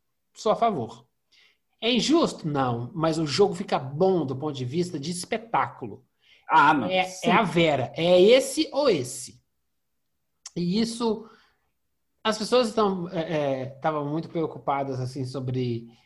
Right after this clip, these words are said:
Speaker 1: "Ah, não, essa, é, é, fica longe, essa coisa toda. É, la-, logo da final da minha Libertadores, meu time vai ser lá em Machu Picchu, vai ser longe
Speaker 2: Uhum.
Speaker 1: demais." Mas, cara,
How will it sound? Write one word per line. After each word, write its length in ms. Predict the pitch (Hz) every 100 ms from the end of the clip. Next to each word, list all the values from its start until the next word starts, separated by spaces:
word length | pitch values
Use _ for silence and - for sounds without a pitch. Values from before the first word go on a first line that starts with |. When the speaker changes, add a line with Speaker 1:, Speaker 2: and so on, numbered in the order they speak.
| _ _
Speaker 1:
"Ah, 360 | 165 202 214 180
não, 400 | 170 196 202 185
essa, 180 | 160 165
é, 540 | 170 151 143 139 - -
é, 240 | 143 135
fica 240 | 127 175 151
longe, 540 | 170 220 233 220 175
essa 160 | 175 185
coisa 260 | 185 175
toda. 680 | 175 208 226 220 190 165 - - _ _ _ _ -
É, 1000 | 175 147 139 139 139 135 131 135 135 -
la-, 180 | 160 156
logo 260 | 170 208 226
da 120 | 214
final 240 | 202 196 190
da 100 | 185
minha 240 | 196 233
Libertadores, 540 | 214 190 185 185 185 180
meu 200 | 185 175
time 220 | - 202
vai 160 | 190 180
ser 200 | 190 180
lá 160 | 190
em 220 | 214 185
Machu 360 | 175 185 180 135
Picchu, 560 | - 220 247 196 - 170
vai 100 | 160
ser 140 | 185
longe 260 | 190 170 143
Speaker 2:
Uhum. 60 |
Speaker 1:
demais." 580 | 165 214 226 214 180 - _ - - - _ _ -
Mas, 560 | 254 262 269 254 220
cara, 520 | - 123 113 107 -